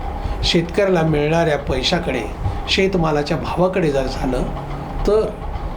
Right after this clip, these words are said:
या वसुंधरा दिनाच्या दिवशी वेगळं काही सांगायची गरज नाही. आपोआप शेतकरीच सांगायला लागेल की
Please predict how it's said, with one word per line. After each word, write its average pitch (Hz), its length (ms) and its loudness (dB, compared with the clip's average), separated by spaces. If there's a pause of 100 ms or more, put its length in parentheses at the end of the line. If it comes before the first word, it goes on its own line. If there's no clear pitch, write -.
(300)
या 185 260 4 (100)
वसुंधरा 208 640 4
दिनाच्या 165 460 2
दिवशी 139 640 0 (520)
वेगळं 185 320 4
काही 254 180 2
सांगायची 240 400 4
गरज 240 320 2
नाही. - 200 -4 (840)
आपोआप 269 520 2
शेतकरीच 220 640 2
सांगायला 180 440 4
लागेल 160 580 2 (460)
की 190 480 4